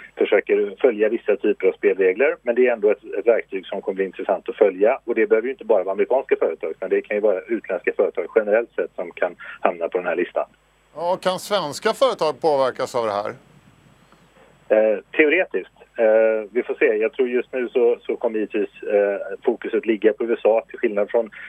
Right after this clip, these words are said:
Speaker 1: U S A så tror jag Kina har ett, eh, annat fokus just nu, att koncentrera sig på,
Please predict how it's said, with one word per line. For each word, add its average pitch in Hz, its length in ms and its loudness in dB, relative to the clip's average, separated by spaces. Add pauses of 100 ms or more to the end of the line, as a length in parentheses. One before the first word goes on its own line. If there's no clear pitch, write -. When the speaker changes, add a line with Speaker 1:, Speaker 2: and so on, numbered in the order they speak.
Speaker 1:
U 113 100 2
S - 120 -2
A 107 180 6
så 104 60 -20
tror 107 180 4
jag 101 280 4
Kina 104 280 2
har 104 160 4
ett, - 180 -6 (100)
eh, 113 200 2
annat 107 320 0
fokus 107 300 -2
just 101 180 0
nu, 98 120 2
att - 180 -2 (200)
koncentrera 101 600 2
sig 104 180 4
på, 101 260 2